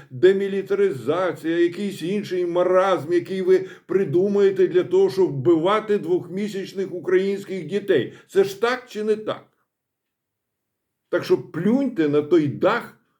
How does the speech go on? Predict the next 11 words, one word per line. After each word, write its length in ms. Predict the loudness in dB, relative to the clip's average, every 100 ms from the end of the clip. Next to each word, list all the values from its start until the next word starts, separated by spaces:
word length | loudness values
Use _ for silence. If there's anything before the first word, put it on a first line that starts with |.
| _
Кабміну. 760 | -10 -8 -6 -6 -6 -8 -16 _ _ _ _ _ _ _ _ _ _
Там 240 | 2 2
уже 320 | 2 2 2 2
і, 480 | -2 -4 -4 -6 -10 _ _
і 260 | -8 -6 -4
Кличко, 720 | -2 -2 -2 -6 0 4 4
і, 380 | 4 2 0 -2
і 40 |
всі 240 | -6 -2
останні, 640 | 0 0 -2 -2 -2 -2 -2
і 880 | 0 0 -2 -4 -4 0 0 0